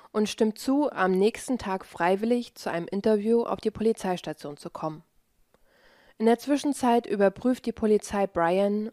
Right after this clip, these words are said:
und stellt fest, dass er keine Vorstrafen hat, jedoch drei Anzeigen, die aber zurückgezogen wurden. Und zwei Anzeigen davon sind wegen sexueller Belästigung. Die Polizei wird also hellhörig.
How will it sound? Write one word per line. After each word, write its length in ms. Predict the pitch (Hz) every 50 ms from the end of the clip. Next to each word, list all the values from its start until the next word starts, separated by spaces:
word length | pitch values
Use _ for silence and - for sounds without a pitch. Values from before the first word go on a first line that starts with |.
| _ -
und 220 | - 196 196 196
stellt 320 | - - 185 170 170 - -
fest, 460 | - 208 214 220 - - - - - _ _ - - - _ _
dass 180 | - 196 185 -
er 80 | 202 190
keine 280 | - 202 196 208 208
Vorstrafen 720 | - - 196 196 196 - - 170 160 160 - 165 151 -
hat, 260 | 151 - - - - _ _ _ _ _ _ _ _ _ _ _
jedoch 400 | - - 196 190 202 196 196 -
drei 320 | - 202 185 185 214 226 -
Anzeigen, 720 | 202 214 226 - - 226 220 214 220 220 233 240 240 240 - - - _ _ -
die 100 | 202 180
aber 180 | 190 185 196 190
zurückgezogen 800 | - - 185 196 196 - 202 - - - 175 165 165 165 151 -
wurden. 360 | 160 151 151 156 156 170 - _ _ _ _ _ _ _ - - - - _
Und 160 | - 196 190
zwei 320 | - - - 190 208 233 247
Anzeigen 480 | 226 233 240 - - 247 240 240 233 233
davon 640 | 233 226 220 - 233 233 233 240 247 254 247 233 226
sind 320 | 196 208 214 208 202 -
wegen 220 | 196 196 196 202
sexueller 580 | 190 - - 196 190 - - 190 - 185 185 180
Belästigung. 640 | 170 175 170 175 180 - - - 151 - 151 156 165 _ _ _ _ _ _ _ _ _ _ _ _ _ -
Die 60 | 196
Polizei 540 | - - 208 208 208 - - - 202 208 214
wird 140 | 202 196 -
also 260 | 165 175 180 175 175
hellhörig. 720 | 147 160 185 180 170 165 156 156 - 175 - - - _